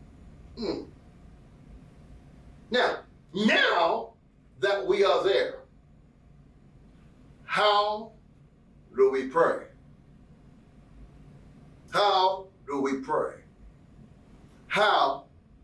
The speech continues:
do we receive? Listen to this now. Prayer, let me back up. Prayer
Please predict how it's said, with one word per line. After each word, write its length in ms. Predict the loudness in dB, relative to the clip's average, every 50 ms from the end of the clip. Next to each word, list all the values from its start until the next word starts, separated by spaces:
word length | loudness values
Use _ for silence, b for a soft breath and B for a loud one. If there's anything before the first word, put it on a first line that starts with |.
| -20 -12
do 120 | -10 -6 -4
we 120 | -2 -2
receive? 600 | -2 -2 -2 -4 -4 -6 -6 -6 -6 -6 -8 -10 -14 -20 -20 -20 -20 -20 -20 -20 -20 -20 -20 -20 -20 -20 -20 -20 -20 -20 -20 -20 -20 -20 -20 -20 -20 -20 -20 -20 -20 -20 -20 -8 -2
Listen 320 | 0 0 0 0 -4 -6
to 80 | -4 -2
this 260 | -2 -2 -2 -4 -8
now. 140 | -12 -14 -16 -20 -20 -20 -20 -20 -20 -20 -20 -20 -20 -20 -20 -20 -20 -20 -20 -20 -20 -20 -20 -20 -20 -20 -20 -20 -20 -20 -20 -20 -20 -20 -20 -20 -20 -20 -20 -20 -20 -20 -20 -20 -20 -20 -20 -20 -20 -20 -20 -20 -20 -20 -20 -20 -20 -20 -20 -20 -14 -8
Prayer, 540 | -4 0 2 4 4 4 2 0 -2 -6 -10 -14 -20 _ _ _ _ _ _ _ _ _ _ _ _ _ _ _ _ -20 -20 _ _ _ -20 -20 _ -20 -20 -20 -20 -20 -20 -20 -20 -20 -20 -20 -20 -20 -20 -20 -20 -20 -20 -20 -20 -20 -20 -20 -20 -20 -20 -20 -20 -20 -20 -20 -20 -20 -20 -20 -20 -20 -20 -20 -20 -20 -20 -20 -20 -20 -20 -20 -20 -20 -20 -20 -20 -20 -20 -20 -20 -18 -12 -8
let 100 | -6 -4
me 120 | -2 0
back 140 | 0 -2 -2
up. 180 | -4 -8 -14 -18 -20 -20 -20 -20 -20 -20 -20 -20 -20 -20 -20 -20 -20 -20 -20 -20 -20 -20 -20 -20 -20 -20 -20 -20 -20 -20 -20 -20 -20 -20 -20 -20 -20 -20 -20 -20 -20 -20 -20 -20 -20 -20 -20 -20 -20 -20 -20 -20 -20 -12
Prayer 580 | -4 0 2 2 4 4 2 0 -2 -4 -6 -10